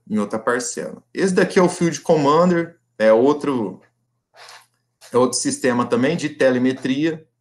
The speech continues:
A gente consegue acionar pivô, é, remoto, então a pessoa não precisa ir num painel, acionar uma bomba,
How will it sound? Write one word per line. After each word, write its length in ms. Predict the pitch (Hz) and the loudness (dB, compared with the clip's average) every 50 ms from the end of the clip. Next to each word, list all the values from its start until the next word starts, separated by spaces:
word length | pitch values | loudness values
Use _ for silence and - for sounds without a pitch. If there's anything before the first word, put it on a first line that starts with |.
| _ _ _ _ _ _ _ _ _ _ _ _ | _ _ _ _ _ _ _ _ _ _ _ _
A 460 | - 117 120 120 123 120 117 117 113 | -4 -2 0 0 0 0 0 0 0
gente 240 | 113 110 139 151 - | 0 -2 -4 -6 -6
consegue 440 | - 165 160 156 - 165 147 143 131 | -6 -6 -6 -4 -2 -2 -2 0 -2
acionar 460 | 135 127 - - 135 131 127 127 - | -2 -2 -2 -4 -2 -2 -2 -2 -2
pivô, 800 | - 147 131 110 110 110 113 123 123 127 127 123 117 113 104 98 107 | -4 -8 -8 -6 -6 -6 -4 -2 -2 -2 -2 -2 -2 -4 -2 -2 -2
é, 540 | 107 107 104 107 104 101 104 98 98 - - _ _ _ _ _ _ _ | 0 0 0 -2 -2 -2 -4 -6 -8 -12 -18 _ _ _ _ _ _ _
remoto, 800 | - 107 127 131 131 120 113 113 120 123 123 120 113 113 113 - | -6 -2 -2 0 2 4 4 4 4 4 4 4 2 0 -2 -4
então 400 | 104 101 104 - 117 117 120 117 | -8 -8 -4 -2 -2 -2 0 0
a 80 | 113 113 | -2 -2
pessoa 420 | 113 - 127 117 - - 120 117 | -2 -4 -6 -8 -8 -6 -6 -4
não 160 | 120 120 127 123 | -4 -4 -6 -8
precisa 720 | - - - - - - - 113 131 151 143 113 123 110 | -10 -12 -12 -12 -10 -10 -10 -8 -8 -8 -6 -4 -2 -2
ir 140 | 110 110 113 | 0 0 -2
num 160 | 113 113 107 | -2 -2 -2
painel, 920 | 107 117 117 113 104 98 95 98 107 113 117 113 110 107 104 101 98 92 | -2 -2 -2 -2 -4 -4 -4 -4 -2 -2 0 0 0 0 0 -2 -2 -4
acionar 460 | 95 95 98 - - - 98 104 104 104 | -4 -4 -6 -8 -10 -8 -4 -2 -2 0
uma 240 | 104 110 120 120 | 2 0 0 0
bomba, 840 | 107 101 101 98 104 107 110 110 107 104 95 90 90 85 87 85 - | -2 -2 -2 0 0 0 0 0 0 -2 -2 -4 -4 -6 -6 -8 -14